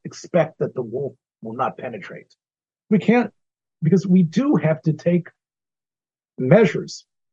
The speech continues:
And I think especially the way it was used later, we can't just assume because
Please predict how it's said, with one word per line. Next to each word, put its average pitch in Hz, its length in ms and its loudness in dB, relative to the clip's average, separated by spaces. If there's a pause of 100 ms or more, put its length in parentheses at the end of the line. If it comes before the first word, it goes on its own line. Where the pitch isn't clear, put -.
(540)
And 214 80 -4
I 127 60 2
think 175 180 2
especially 151 680 2 (320)
the 127 60 -2
way 135 160 4
it 127 80 0
was 117 140 -4
used 156 440 6 (300)
later, 123 540 4 (1000)
we 175 140 6
can't 208 300 4
just 175 180 0
assume 208 420 2
because 156 500 2